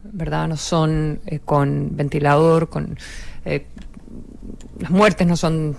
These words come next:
tan altas, y no me acuerdo la cifra, creo que solo un veinte por ciento de las camas,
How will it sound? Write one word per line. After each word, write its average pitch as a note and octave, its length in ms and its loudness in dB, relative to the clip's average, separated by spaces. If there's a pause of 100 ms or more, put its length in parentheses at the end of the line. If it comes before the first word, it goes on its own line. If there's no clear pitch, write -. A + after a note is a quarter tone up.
(140)
tan D#3+ 140 4
altas, D#3 760 4
y F3 400 4
no F#3 140 4
me G#3 60 6
acuerdo G3 180 4
la D#3+ 80 4
cifra, G3+ 320 0
creo F#3 280 4
que F3 120 -2
solo E3 320 0
un D3+ 400 2
veinte D#3+ 260 2
por A3 100 2
ciento A#3 280 4
de A#3 80 4
las A3 100 0
camas, A3+ 440 4